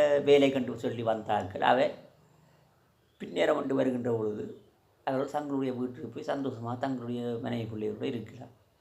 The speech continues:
அப்படிதான் இந்த பழைய கால இந்த அரசர்ற இந்த முறைகள், கால வேண்ட வருவினம் வேலைகளுக்கு வந்து தங்களோட பிரச்சனை எல்லாம் கதைப்பினம். சில சில இதுகளை அரசர் தன்னால் இயலுமானதில் வந்து இந்த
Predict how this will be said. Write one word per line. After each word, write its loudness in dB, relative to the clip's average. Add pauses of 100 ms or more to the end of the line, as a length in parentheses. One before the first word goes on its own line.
(480)
அப்படிதான் -4
இந்த -6
பழைய 2
கால 0 (1080)
இந்த -4 (840)
அரசர்ற 2
இந்த -6
முறைகள், -4 (120)
கால 10
வேண்ட 0
வருவினம் 0 (160)
வேலைகளுக்கு -2 (880)
வந்து 2 (140)
தங்களோட 0
பிரச்சனை -4
எல்லாம் -4
கதைப்பினம். -2
சில 2
சில -2
இதுகளை -2 (200)
அரசர் 0
தன்னால் 0
இயலுமானதில் -4
வந்து -8 (1080)
இந்த -2